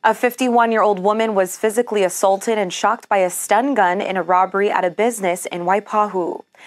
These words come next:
Police said that two men entered a business in the ninety-four two hundred block of Hanawai Circle at about two twenty Tuesday afternoon. Brandishing a handgun and a stun gun,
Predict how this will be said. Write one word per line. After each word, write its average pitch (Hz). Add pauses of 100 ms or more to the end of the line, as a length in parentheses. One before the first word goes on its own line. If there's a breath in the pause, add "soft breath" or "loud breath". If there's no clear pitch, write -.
(240 loud breath)
Police 240
said 226
that 185
two 247
men 214
entered 196
a 185
business 180
in 190
the 170
ninety-four 185
two 180
hundred 240
block 175 (240 loud breath)
of -
Hanawai 262
Circle 196
at 185
about 175
two 240
twenty 190
Tuesday 202
afternoon. 180 (480 loud breath)
Brandishing 202
a 175
handgun 185
and -
a -
stun 240
gun, 165